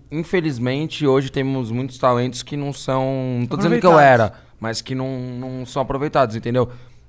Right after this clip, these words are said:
Speaker 1: E eu tenho até vários amigos meus que tentaram até, vai, vinte e cinco, vinte e seis anos e não conseguiram e hoje tão fazendo uma faculdade. Eu sempre fui um moleque que, tipo, quis, quis ter minha meta de, de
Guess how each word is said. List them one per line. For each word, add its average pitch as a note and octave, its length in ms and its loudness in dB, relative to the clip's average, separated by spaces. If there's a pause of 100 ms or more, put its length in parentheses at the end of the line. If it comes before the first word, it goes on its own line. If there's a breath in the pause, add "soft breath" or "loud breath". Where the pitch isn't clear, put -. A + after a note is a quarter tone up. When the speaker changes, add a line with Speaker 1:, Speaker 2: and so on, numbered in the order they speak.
(120)
Speaker 1:
E G#2+ 180 -6
eu G#2+ 80 -4
tenho C3 140 -2
até D#3+ 120 0
vários D3+ 320 2
amigos D#3+ 320 -2
meus D3 220 -2
que - 100 -12
tentaram C#3 640 2
até, B2+ 600 0 (480)
vai, A2 300 -6
vinte B2+ 260 -8
e - 20 -12
cinco, C#3 320 -10
vinte C3+ 160 -4
e - 40 -14
seis C3 220 0
anos C#3+ 240 -2
e D3 40 -6
não D3 100 -4
conseguiram C#3+ 640 -4
e D#3+ 60 2
hoje D#3 200 2
tão D#3 120 -4
fazendo D3 220 -6
uma C#3+ 120 -2
faculdade. C#3 560 0 (400 soft breath)
Eu A#2 80 -8
sempre C#3 240 -6
fui D#3 100 -6
um D3+ 60 -6
moleque C#3+ 320 -4
que, B2 60 -20
tipo, - 420 -6 (400 soft breath)
quis, C#3+ 500 -4 (160)
quis E3 240 -4
ter C#3+ 160 -6
minha C#3 160 -2
meta B2+ 380 -4
de, A#2 400 -4
de A2 540 -4